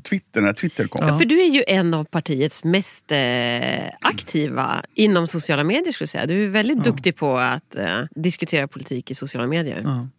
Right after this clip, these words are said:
Speaker 1: Ja, det började där. För när Twitter
Speaker 3: Mm.
Speaker 1: kom, då var Twitter en kanal för alla, ja, men mycket journalister, mycket
Speaker 2: Just det.
Speaker 1: mediefolk och
Speaker 2: Just
Speaker 1: mycket
Speaker 2: det.
Speaker 1: politiker
Speaker 2: Mm.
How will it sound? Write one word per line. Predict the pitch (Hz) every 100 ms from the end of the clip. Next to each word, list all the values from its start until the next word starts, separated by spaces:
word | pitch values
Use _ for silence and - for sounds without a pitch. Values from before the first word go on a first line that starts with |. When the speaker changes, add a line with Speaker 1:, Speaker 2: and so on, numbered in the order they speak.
| -
Speaker 1:
Ja, | 135
det | 139
började | 175 147 123 151
där. | 127 95
För |
när | 120
Twitter | 139 190 151
Speaker 3:
Mm. | 170
Speaker 1:
kom, | 190 139 110
då | 117
var | 127
Twitter | 131 98 110
en | 101 101 -
kanal | 107 101 98
för | 95 98
alla, | 95 90 67 64
ja, | 62 -
men | 64 71 104
mycket | 110 110
journalister, | 113 104 135 - - 135
mycket | 120 110
Speaker 2:
Just | 110 101
det. | 107
Speaker 1:
mediefolk | 160 156 170 -
och |
Speaker 2:
Just | 143
Speaker 1:
mycket | 165 147
Speaker 2:
det. | 117
Speaker 1:
politiker | 131 101 95 95 - 98 101
Speaker 2:
Mm. | 156 135